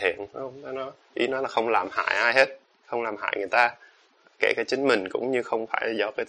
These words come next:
sự ích kỷ của mình. Tức là mình muốn, mình muốn tại vì mục tiêu riêng của mình gì đó, cho nên là mình phải quan hệ với anh này hoặc phải xây dựng mối quan hệ với anh kia. Cái đó trong những cái công ty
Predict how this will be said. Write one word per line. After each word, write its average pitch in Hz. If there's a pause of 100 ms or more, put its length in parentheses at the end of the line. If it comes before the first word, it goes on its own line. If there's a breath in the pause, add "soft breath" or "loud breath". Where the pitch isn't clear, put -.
sự -
ích -
kỷ -
của -
mình. 120 (240)
Tức 139
là 117
mình 95
muốn, 127 (460 loud breath)
mình 95
muốn 117
tại -
vì 104
mục 104
tiêu 123
riêng 123
của 127
mình 104
gì 98
đó, 104
cho 123
nên 113
là 107
mình 92 (160)
phải - (160)
quan 120
hệ -
với 123
anh 117
này 101
hoặc 104
phải -
xây 123
dựng 104
mối 110
quan 120
hệ 107
với 120
anh 113
kia. 123 (280 loud breath)
Cái 139
đó 131
trong 139
những -
cái 160
công 135
ty 143